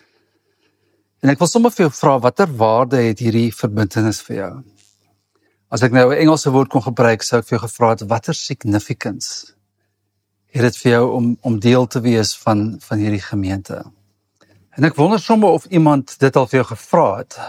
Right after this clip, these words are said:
Dalk iemand wat skepties is oor jou betrokkenheid by 'n gemeente, dalk iemand wat nuuskierig is daaroor. En ek wonder, wat sal die antwoord op hierdie vraag?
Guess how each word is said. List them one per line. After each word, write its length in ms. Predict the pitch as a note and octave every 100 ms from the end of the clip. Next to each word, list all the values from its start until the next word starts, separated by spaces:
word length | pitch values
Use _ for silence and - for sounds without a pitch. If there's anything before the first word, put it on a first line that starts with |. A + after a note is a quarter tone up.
| -
Dalk 300 | B2 B2+ -
iemand 300 | D#3 D#3 -
wat 180 | C3 -
skepties 580 | - E3+ - F#3 D#3
is 220 | - D3+ -
oor 120 | C#3+
jou 120 | C3+
betrokkenheid 880 | B2 - C3+ C3 C3+ C3 C3 - _ _ _ _ _ _ _ _ _ _ -
by 420 | B2 A#2+ A#2 C#3
'n 60 | A#2+
gemeente, 800 | A#2 A#2+ C#3+ C#3 C#3 C3+ C3 B2
dalk 220 | A#2+ A#2
iemand 260 | D#3+ C#3+ B2+
wat 160 | A#2+
nuuskierig 540 | A2+ - - D3+ D3 -
is 140 | D3+
daaroor. 500 | - C3 C3+ C3+ C3+ - _ _ - _ _ _ _ _ -
En 120 | D#3
ek 80 | C#3+
wonder, 260 | F3 G3+
wat 160 | C3+ C3
sal 140 | D#3+
die 120 | D#3+
antwoord 680 | - C3+ A#2 F#2 - - - _
op 180 | C3 -
hierdie 240 | G#2+ G2+
vraag? 400 | - G1+ - -